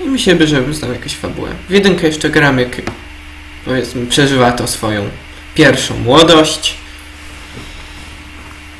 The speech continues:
To był bodajże rok. Może nie dwa tysiące czwarty? Chyba tak. W dwa tysiące czwartym grałem. I tutaj wtedy, kiedy też grałem w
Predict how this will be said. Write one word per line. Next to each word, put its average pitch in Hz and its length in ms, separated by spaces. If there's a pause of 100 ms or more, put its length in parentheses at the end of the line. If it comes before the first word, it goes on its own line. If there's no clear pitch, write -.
(800)
To 165 100
był 147 100
bodajże 131 500
rok. 101 320 (340)
Może 160 260
nie 143 180 (400)
dwa 135 220
tysiące 233 420
czwarty? 196 600 (680)
Chyba 175 240
tak. - 260 (260)
W - 20
dwa 165 140
tysiące 139 320 (180)
czwartym 196 460
grałem. 190 440 (1400)
I 185 120
tutaj 165 260
wtedy, 156 420
kiedy 131 220
też - 340
grałem 120 400
w 113 360